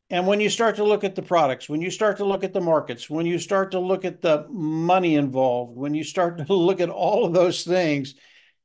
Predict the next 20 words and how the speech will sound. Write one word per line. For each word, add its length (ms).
and 200
you 80
start 300
adding 480
everything 540
up, 400
all 260
of 100
a 60
sudden, 540
y-, 200
y-, 220
you 180
kind 280
of 80
feel 220
a 60
little 260
insignificant 1040
because 360